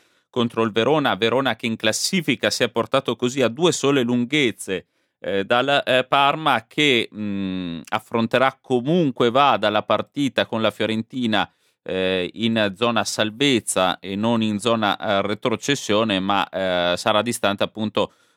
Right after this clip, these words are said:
eh, solo, eh, due lunghezze.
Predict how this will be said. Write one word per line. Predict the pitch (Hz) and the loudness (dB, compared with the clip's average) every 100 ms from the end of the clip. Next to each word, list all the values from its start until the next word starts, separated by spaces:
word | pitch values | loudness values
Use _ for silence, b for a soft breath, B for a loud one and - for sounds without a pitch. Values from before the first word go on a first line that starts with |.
| - | -2
eh, | 107 104 | 0 2
solo, | - 127 127 131 123 120 98 117 110 | 0 0 2 4 4 4 2 2 2
eh, | |
due | 104 127 | 2 0
lunghezze. | 135 147 131 123 135 - - 120 104 | 2 0 0 0 0 -2 0 2 2